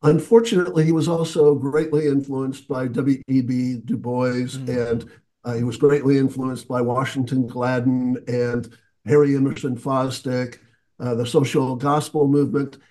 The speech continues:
Speaker 1: And the beginnings, the earliest beginnings, uh, from, uh, Greenwich Village crowd, uh,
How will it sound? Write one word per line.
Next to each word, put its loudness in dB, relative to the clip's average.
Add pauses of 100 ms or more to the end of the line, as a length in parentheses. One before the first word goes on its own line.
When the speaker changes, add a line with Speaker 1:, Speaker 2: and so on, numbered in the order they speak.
(160)
Speaker 1:
And -2 (220)
the -4
beginnings, -2
the 0
earliest -2
beginnings, 0 (420)
uh, -4
from, 6
uh, 2
Greenwich 2
Village 4
crowd, -4 (400)
uh, -4